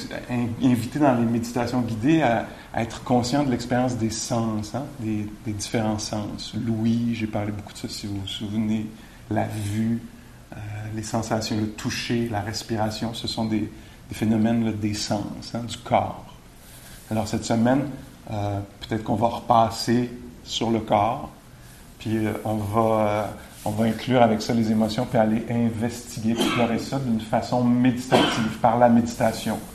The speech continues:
Alors, c'est, comme vous le savez maintenant, il s'agit pas de réfléchir à ça, réfléchir au corps, réfléchir au sens,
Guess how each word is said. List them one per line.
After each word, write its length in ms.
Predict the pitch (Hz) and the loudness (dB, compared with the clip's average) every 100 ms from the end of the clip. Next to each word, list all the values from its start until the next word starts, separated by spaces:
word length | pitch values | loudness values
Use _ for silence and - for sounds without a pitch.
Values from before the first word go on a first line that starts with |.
| - - - - - - - 104 | -16 -18 -20 -20 -20 -18 -10 -6
Alors, 120 | 104 | -6
c'est, 160 | 101 - - - - | -8 -12 -16 -18 -4
comme 160 | 117 | -2
vous 100 | 107 | 0
le 60 | 113 | 0
savez 360 | - 113 123 | 2 4 8
maintenant, 480 | 131 117 123 131 156 | 8 8 6 6 6
il 80 | 151 | 4
s'agit 260 | - 113 101 | 2 0 0
pas 140 | 139 | 0
de 160 | 113 107 107 110 120 | 0 0 -2 -2 2
réfléchir 640 | 143 156 143 131 - 156 | 4 4 4 4 4 6
à 80 | 127 | 6
ça, 260 | - 147 208 | 6 0 0
réfléchir 680 | 165 131 - 123 - 147 | 0 -2 -2 -2 0 2
au 60 | 127 | 2
corps, 480 | 127 117 123 147 127 | 4 6 6 6 2
réfléchir 420 | 123 123 117 123 | -2 -4 -4 -2
au 100 | 110 | -2
sens, 760 | - - 120 143 165 - - | -4 0 0 0 -6 -10 -12